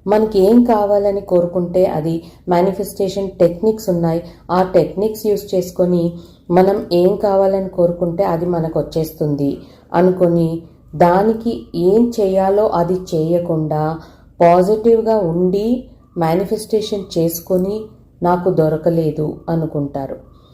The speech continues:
ఎందుకంటే వీళ్లకు law of attraction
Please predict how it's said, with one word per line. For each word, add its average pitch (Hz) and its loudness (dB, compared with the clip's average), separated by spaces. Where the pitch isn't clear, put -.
ఎందుకంటే 185 2
వీళ్లకు 196 0
law 185 4
of 254 2
attraction 190 -2